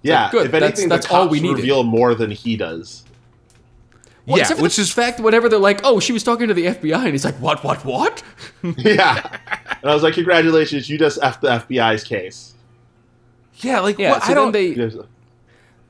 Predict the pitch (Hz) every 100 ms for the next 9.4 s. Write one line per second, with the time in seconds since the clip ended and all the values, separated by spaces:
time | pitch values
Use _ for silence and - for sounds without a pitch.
0 | _ _ _ 196 - 247 - 214 202 466
1 | 415 - 294 392 370 247 285 202 226 262
2 | 208 262 453 403 339 240 262 240 208 254
3 | 202 190 220 165 139 143 156 165 220 233
4 | 190 165 156 180 175 151 190 185 180 180
5 | 175 165 165 - 156 147 139 131 170 180
6 | 208 160 127 - 185 175 160 147 143 123
7 | 127 127 131 117 120 - 139 147 139 131
8 | 113 117 101 143 139 101 101 147 131 139
9 | 165 160 139